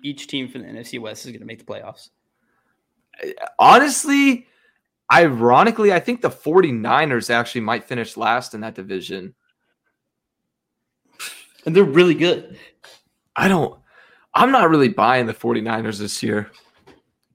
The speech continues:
Speaker 1: Really?
Speaker 2: I, wh-, what do you, what do you think their record would be? Like, what's your record prediction for 'em?
Speaker 1: Dude, a lot of experts have them, like, twelve range.
Speaker 2: Twelve? Really? Twelve
Speaker 1: Like,
Speaker 2: wins?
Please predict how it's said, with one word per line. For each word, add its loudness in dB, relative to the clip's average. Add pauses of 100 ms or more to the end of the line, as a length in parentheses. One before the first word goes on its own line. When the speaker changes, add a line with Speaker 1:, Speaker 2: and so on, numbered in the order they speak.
(720)
Speaker 1:
Really? -2
Speaker 2:
I, 6
wh-, 2
what 6
do 6
you, 4
what 4
do 4
you 2
think -4
their 2
record -2
would -10
be? -8
Like, -10
what's -2
your 0
record 0
prediction -8
for -10
'em? -18 (1500)
Speaker 1:
Dude, -14 (180)
a -8
lot -2
of -2
experts -8
have -10
them, -8
like, -18 (540)
twelve -10
range. -20 (1040)
Speaker 2:
Twelve? 0
Really? 0
Twelve 0
Speaker 1:
Like, -16
Speaker 2:
wins? -8